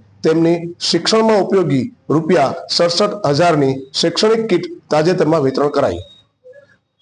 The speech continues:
માંડવી ચેમ્બરના પ્રમુખ વાડીલાલભાઈ દોશીના પ્રમુખ પદે યોજાયેલ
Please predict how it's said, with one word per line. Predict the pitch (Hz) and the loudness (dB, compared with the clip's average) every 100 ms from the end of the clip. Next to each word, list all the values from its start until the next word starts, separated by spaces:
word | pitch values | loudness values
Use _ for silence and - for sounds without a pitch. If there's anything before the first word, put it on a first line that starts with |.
| - | -4
માંડવી | 139 160 180 226 226 | 0 2 2 0 0
ચેમ્બરના | 170 170 202 208 | 0 0 2 0
પ્રમુખ | 202 175 139 - - - | 0 0 0 -4 -10 -4
વાડીલાલભાઈ | 117 156 175 185 160 175 185 | 0 2 2 2 2 0 0
દોશીના | 131 143 139 185 165 123 - - - | 0 0 2 2 2 0 -6 -12 -2
પ્રમુખ | 139 170 170 | 0 0 0
પદે | 190 156 110 110 - - | 2 2 0 -8 -14 -4
યોજાયેલ | 123 156 135 185 160 110 104 | 0 2 2 2 2 0 -4